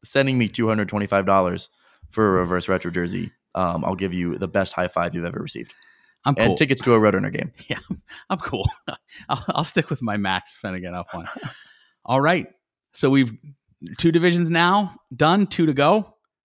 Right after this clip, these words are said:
Speaker 2: Uh, you, you wanna pinch hit for any other divisions, or
Speaker 1: I'd love
Speaker 2: you
Speaker 1: to.
Speaker 2: All right, I'll keep you in mind. We'll see who, I'm still efforting guests for the Central and, uh, to see who can stop me from talking about the Sabres by myself for ninety minutes. So
Speaker 1: I'll talk either.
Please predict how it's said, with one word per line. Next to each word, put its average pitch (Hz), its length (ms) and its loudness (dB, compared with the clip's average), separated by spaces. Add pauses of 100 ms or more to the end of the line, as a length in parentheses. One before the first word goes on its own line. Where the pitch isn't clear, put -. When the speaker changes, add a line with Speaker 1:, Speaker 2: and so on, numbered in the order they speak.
Speaker 2:
Uh, 110 440 0
you, 135 300 -6
you 160 120 -8
wanna 190 160 -2
pinch 202 260 0
hit 214 160 0
for 220 160 -2
any 208 140 -2
other 226 180 0
divisions, 240 460 -2
or 120 240 -2
Speaker 1:
I'd 110 100 -2
love 117 200 -2
Speaker 2:
you 123 60 -10
Speaker 1:
to. - 220 -6
Speaker 2:
All 147 120 0
right, 165 260 2
I'll 151 100 -2
keep 180 200 -6
you 196 60 2
in 190 80 2
mind. 185 280 2 (380)
We'll 123 100 -4
see 151 200 -2
who, 147 100 0
I'm 123 160 0
still 147 300 0
efforting 151 440 0
guests 139 320 -2
for 120 300 -2 (400)
the 113 80 -2
Central 160 580 2
and, 131 320 2
uh, 120 220 4
to 113 80 -2
see 131 180 0
who 131 120 0
can 127 140 0
stop 120 240 0
me 123 100 0
from 117 120 -4
talking 117 280 0
about 113 180 2
the - 60 -10
Sabres 120 380 0
by 98 120 0
myself 90 500 -6 (460)
for 101 180 -8
ninety 98 240 -2
minutes. 85 320 -8
So 87 260 -2 (200)
Speaker 1:
I'll 104 240 0
talk - 320 -4
either. 98 240 -6